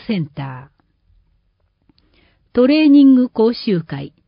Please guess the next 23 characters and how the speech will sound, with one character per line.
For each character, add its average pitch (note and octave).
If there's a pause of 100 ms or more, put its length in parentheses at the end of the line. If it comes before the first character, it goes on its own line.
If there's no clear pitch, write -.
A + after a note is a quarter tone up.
(160)
ト B3
レ D#4+
ー -
ニ E4
ン D#4
グ D4+
室 -
の E3+
器 D#4+
具 C4
の E3+
使 A3+
用 C#4
方 C#4
法 F3+
な G#3
ど F#3
の A3+
講 F3+
習 C#3+
会。 C3+ (440)
日 A3+
時、 D3